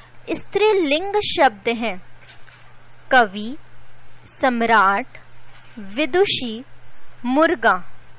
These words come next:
स्त्रीलिंग शब्द है विदुषी। घ,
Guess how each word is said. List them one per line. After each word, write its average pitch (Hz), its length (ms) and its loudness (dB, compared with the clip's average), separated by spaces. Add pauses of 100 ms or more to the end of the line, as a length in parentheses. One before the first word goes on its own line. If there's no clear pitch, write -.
(720)
स्त्रीलिंग 294 840 0
शब्द - 440 -2
है 214 340 4 (680)
विदुषी। 269 680 -2 (3500)
घ, 247 180 2